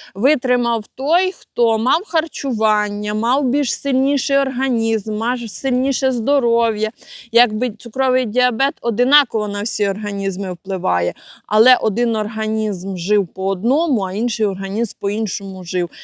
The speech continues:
І ця жінка, яка каже, що ми раз в тиждень взагалі ходили міряти, е, цукор в крові, і вона, е, не зруйновані в неї органи, нічого, вона вже, ну, доросла, їй вже, да, сорок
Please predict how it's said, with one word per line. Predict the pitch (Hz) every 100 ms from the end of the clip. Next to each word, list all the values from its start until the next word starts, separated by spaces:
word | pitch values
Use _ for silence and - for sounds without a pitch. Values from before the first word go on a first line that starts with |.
| - -
І | 196
ця | - 240
жінка, | 233 269 339 294
яка | 254 233 240
каже, | 220 226 226
що | 220 240
ми | 226 254
раз | 269 -
в | -
тиждень | - 302 269 254
взагалі | 214 220 226 226 220 330 -
ходили | 302 240 269 247
міряти, | 226 233 226 226 202 214 208 208 - - - _ 190 196
е, | 208 208 196
цукор | - 208 226
в | 202
крові, | - 220 208 226 302 370
і | - 220
вона, | 202 220 220 233 285 330 - _
е, | -
не | 220 202 214 262
зруйновані | 254 226 247 240 254 294 311 311
в |
неї | 302 302 302
органи, | 302 247 233 226 226 226
нічого, | 240 277 285 - 247 240 220 226 220 214
вона | 208 220
вже, | 240 214 226
ну, | 240 196
доросла, | 175 185 202 262 - 208
їй | 185 185 160
вже, | 180 170 175 185
да, | 170 156 220 240
сорок | - - - 202 196